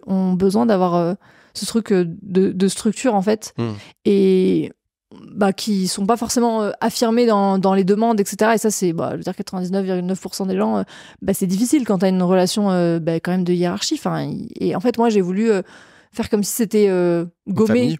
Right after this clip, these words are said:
Speaker 1: Sauf que, voilà, le truc de « on est une famille », machin, et cetera. Non, en fait, euh, non, non, non, ça ne peut pas fonctionner sur le long terme. Et, et je, je, j'ai fait vraiment des, des erreurs là-dessus et j'en prends, euh, l'entière responsabilité, ce qui a donné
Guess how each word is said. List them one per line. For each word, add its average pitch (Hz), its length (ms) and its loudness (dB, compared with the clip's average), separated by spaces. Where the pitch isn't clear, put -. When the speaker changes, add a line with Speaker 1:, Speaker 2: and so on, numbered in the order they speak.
Speaker 1:
Sauf 208 220 -4
que, 190 180 2
voilà, 175 460 0
le 170 100 -4
truc 214 160 -2
de « 180 160 0
on 180 100 0
est 185 60 2
une 190 80 2
famille », 190 340 0
machin, 190 220 -4
et 190 60 -6
cetera. 185 320 -8
Non, - 200 -10
en - 80 -14
fait, - 280 -10
euh, - 180 -8
non, 247 320 -2
non, 202 160 -4
non, 208 140 -4
ça - 100 -10
ne 190 60 -4
peut 185 100 -8
pas 202 140 -2
fonctionner 196 340 -6
sur 190 160 -8
le 185 60 -4
long 180 100 -4
terme. 208 240 -2
Et, 196 480 4
et - 20 4
je, 185 540 2
je, 180 200 2
j'ai 185 160 2
fait 190 140 -4
vraiment 196 240 0
des, 185 300 0
des 185 220 0
erreurs 202 180 2
là-dessus 180 300 -2
et - 20 2
j'en 180 180 -2
prends, 208 320 -6
euh, 185 140 0
l'entière 190 320 -2
responsabilité, 185 600 -2
ce - 80 -4
qui - 140 -2
a 190 80 2
donné 233 400 2